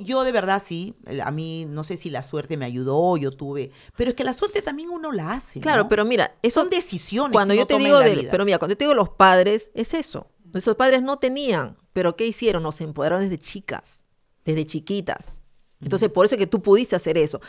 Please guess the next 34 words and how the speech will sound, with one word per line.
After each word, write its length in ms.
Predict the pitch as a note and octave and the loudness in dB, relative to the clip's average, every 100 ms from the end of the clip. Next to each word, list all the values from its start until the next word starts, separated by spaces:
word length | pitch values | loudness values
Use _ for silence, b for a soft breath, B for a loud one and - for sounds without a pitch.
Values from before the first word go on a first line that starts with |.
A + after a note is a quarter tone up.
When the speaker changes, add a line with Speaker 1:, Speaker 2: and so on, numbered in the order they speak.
| B B - | B B 4
Speaker 2:
Pero 160 | G#3 | 4
esas 140 | C4 C#4+ | 6 2
mujeres 380 | A#3+ C#4 A#3 G3 | 2 4 4 4
que 120 | F3+ | 0
también 260 | F3+ A3 | 2 4
las 120 | B3 A#3+ | 4 6
madres 240 | B3+ G#3 | 6 6
están 180 | G3 G#3+ | 2 0
pensando, 420 | A#3 A3+ B3 F#3+ | 0 2 2 4
a 40 | |
ver 100 | F3+ | 2
cuándo 240 | G3 A3 A3 | 4 4 4
tu 80 | A3+ | 0
hija 160 | A#3 | -2
crece, 300 | A3+ B3 F3 | 0 0 0
para 200 | E3 D#3 | 2 0
que, 120 | D#3 | 0
porque 240 | D#3+ D#3+ F3 | -2 0 2
el 60 | |
vecino 320 | E3+ E3 A#3 A3+ | 2 2 0 2
de 60 | |
allá 200 | A3 A3+ | 2 2
tiene 240 | G#3+ G3+ G#3 | 0 -4 0
plata, 280 | A3+ G#3+ E3+ | 0 2 2
lleguen 200 | F#3+ G#3 | 2 0
diferentes 440 | G3+ F#3+ G3 A3 | -2 -4 -6 -6
carros 380 | - A3 G#3+ G#3 | 0 2 0 -4
y 60 | |
puedes 320 | D3+ G3 G#3 G#3 | -4 0 0 -2
empezar 300 | F3+ E3 G3 | -8 -6 -6
a 40 | |
salir 280 | F#3+ F#3 G3+ | -2 -2 0
con 180 | A3 G3+ | 0 2
él. 200 | A3 | 0